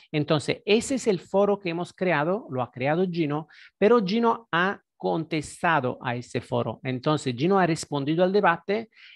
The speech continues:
y a-, Gino ha dicho que el reto de esta semana es lo siguiente, identificar al futuro manager de venta de T G U.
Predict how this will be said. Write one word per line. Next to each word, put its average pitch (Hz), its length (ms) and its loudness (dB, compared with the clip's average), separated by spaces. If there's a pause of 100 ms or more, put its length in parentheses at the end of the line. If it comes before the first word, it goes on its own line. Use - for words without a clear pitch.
(140)
y 143 140 -2
a-, 139 180 2
Gino 202 260 2
ha 233 60 0
dicho 202 340 -6
que 165 120 -4 (100)
el 139 160 0
reto 220 340 0
de 214 100 0
esta 208 180 -2
semana 151 520 -4 (140)
es 165 220 -2
lo 151 160 -2
siguiente, 127 600 -2
identificar 156 840 0
al 147 160 -2
futuro 175 520 2
manager 165 560 0
de 151 200 -4
venta 160 440 -2
de 151 160 -4
T 113 200 -10
G 110 140 -8
U. 110 160 -8